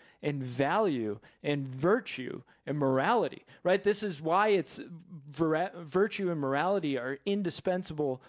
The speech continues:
pillars for our society. This is why the founders thought it was so important, because without virtue and morality, without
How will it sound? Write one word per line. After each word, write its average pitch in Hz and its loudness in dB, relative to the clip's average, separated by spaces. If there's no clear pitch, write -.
pillars 190 0
for 175 4
our 151 6
society. 185 -2
This 165 4
is 156 0
why 180 6
the 185 2
founders 185 2
thought 180 2
it 165 4
was 135 0
so 202 4
important, 170 -2
because 165 0
without 180 2
virtue 139 2
and 160 2
morality, 151 0
without 185 2